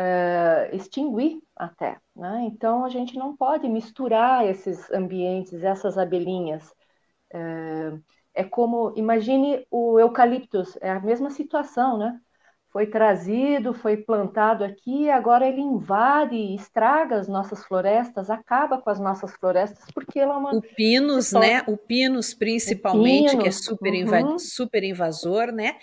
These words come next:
Speaker 2: E
Speaker 1: Isso
Speaker 2: que
Speaker 1: mesmo.
Speaker 2: as pessoas acham que vão controlar e quando vê, tá espalhado pelos campos e, e aí quem fez aquela plantação não vai tirar lá do campo, que é um trabalho terrível, né, pra extrair.
Speaker 1: Exato.
Speaker 2: Então, a mesma,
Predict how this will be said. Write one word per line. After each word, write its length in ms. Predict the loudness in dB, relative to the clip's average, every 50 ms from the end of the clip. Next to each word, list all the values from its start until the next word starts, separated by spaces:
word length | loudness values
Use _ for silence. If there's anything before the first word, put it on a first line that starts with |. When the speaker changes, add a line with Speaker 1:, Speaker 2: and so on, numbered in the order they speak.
| -18 -20 -20 -20 -20 -20 -20 -20 -10 _
Speaker 2:
E 100 | -2 -2
Speaker 1:
Isso 200 | -2 -2 -4 -2
Speaker 2:
que 180 | 0 0 2 4
Speaker 1:
mesmo. 180 | 6 8 6 6
Speaker 2:
as 120 | 6 4
pessoas 640 | 2 2 2 2 2 2 4 4 6 4 4 2
acham 420 | 4 4 4 4 2 -2 -4 -6 -8
que 140 | -6 -6 -6
vão 260 | -4 -2 -4 -4 -4
controlar 1080 | -4 -4 -4 -4 -6 -6 -4 -2 -2 0 -2 -2 -2 0 2 2 2 2 2 -2 -6 -14 -20 -20 -20 -18 _
e 120 | -6 -6
quando 400 | -6 -4 _ -4 -2 -2 -2 -4
vê, 200 | -2 0 2 2
tá 220 | 2 2 0 0 0
espalhado 800 | 0 -2 -6 -8 -8 -6 -6 -4 -2 2 2 2 2 0 -2
pelos 360 | -4 -4 -4 -4 -4 -6 -8 -10
campos 640 | -2 0 0 0 0 -2 -2 -2 0 0 0 0 0
e, 380 | 2 2 4 2 2 0 -2 -6 -12 -20 -20 -18 _
e 140 | 0 4 6
aí 280 | 6 6 6 2 -2 -4
quem 280 | -4 -2 -2 -2 -2
fez 280 | -4 -2 0 0 0 0
aquela 300 | 0 0 2 2 2 2
plantação 640 | 0 -2 -4 -4 -2 -2 -4 -4 -2 -2 -4 -4 -4
não 220 | -4 -6 -8 -6
vai 200 | -2 0 0 0
tirar 380 | 0 -4 -4 -4 -2 -2 -2 -2
lá 240 | 0 -2 -2 -2 -4 -8 -18 _ -20 _ _
do 160 | -8 -6 -6
campo, 420 | -6 _ -2 0 0 0 -2 -4 -8
que 140 | -6 -6
é 40 | -6
um 100 | -6 -6
trabalho 560 | -6 -2 -2 0 2 4 4 4 4 2 -2
terrível, 680 | -2 _ 0 0 2 2 0 0 0 0 -2 -4 -4 -4
né, 220 | -6 -6 -6 -6 -8 _ -20 -20 -20 _ _
pra 140 | -2 -2 -2
extrair. 520 | -2 -2 -6 -4 -2 0 2 2 2 0
Speaker 1:
Exato. 160 | -2 -2 -2
Speaker 2:
Então, 200 | 0 0 0 2
a 60 | 0
mesma, 460 | 0 0 -2 -2 -4 -4 -6 -8 -8